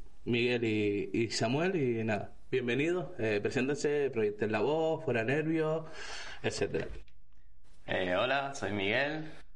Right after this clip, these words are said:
Speaker 2: eh, es jugador de Ancor, como acaba de comentar, y, eh, nada, encantado de estar aquí hablando de,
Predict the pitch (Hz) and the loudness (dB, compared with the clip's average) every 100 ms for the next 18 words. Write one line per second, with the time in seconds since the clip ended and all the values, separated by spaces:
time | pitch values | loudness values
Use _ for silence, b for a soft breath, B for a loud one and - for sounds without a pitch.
0 | - - - 101 92 90 85 85 92 101 | -10 -10 -6 -4 -2 -2 -2 -2 -2 0
1 | 104 92 98 101 98 123 123 117 98 95 | 0 0 0 0 -2 -2 -2 -2 -2 0
2 | 98 101 98 104 113 143 156 120 92 90 | -2 -2 -4 -2 0 0 0 0 0 -2
3 | 87 90 90 90 98 110 92 90 80 95 | -2 -4 -6 -4 0 0 0 -2 -2 0
4 | 98 104 104 101 98 120 131 143 147 98 | 0 0 -2 0 0 0 0 0 -2 -2
5 | 90 92 95 98 95 95 95 92 - - | 0 0 0 -2 0 0 -2 -2 -4 -6